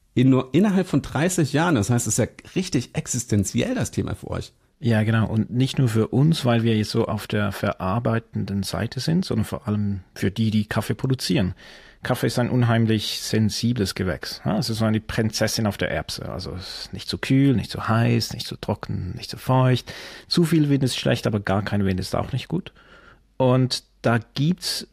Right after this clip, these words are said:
Speaker 2: bis anhin gab's so etwas wie stabile Wettermuster.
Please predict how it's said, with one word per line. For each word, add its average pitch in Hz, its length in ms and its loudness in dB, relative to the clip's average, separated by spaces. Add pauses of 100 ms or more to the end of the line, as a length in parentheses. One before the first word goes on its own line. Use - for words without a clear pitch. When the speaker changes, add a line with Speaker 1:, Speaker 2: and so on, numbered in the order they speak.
(140)
Speaker 2:
bis 143 200 0
anhin 156 420 4
gab's 135 260 0
so - 160 2
etwas - 380 -2
wie 117 60 2
stabile 104 540 2
Wettermuster. 95 760 -4